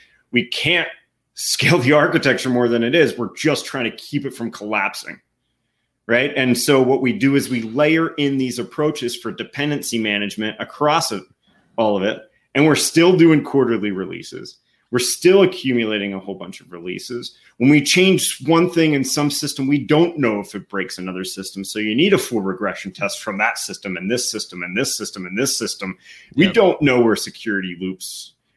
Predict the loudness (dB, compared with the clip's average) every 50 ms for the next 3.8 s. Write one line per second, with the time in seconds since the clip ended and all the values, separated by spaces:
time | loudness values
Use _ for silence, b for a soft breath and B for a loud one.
0 | _ _ -4 -2 -2 -2 -4 -6 -10 -14 -8 -4 -4 -2 -2 -2 -2 -2 -2 0
1 | 0 0 2 2 2 2 0 -2 -6 b b b b b _ 0 0 0 0 -2
2 | -6 -10 _ _ 2 2 2 2 0 -2 -4 -6 -4 -4 -4 -2 -2 -4 -4 -6
3 | -8 -10 -6 -6 -4 -4 -4 -6 -4 -6 -8 -8 -8 -14 -14 -18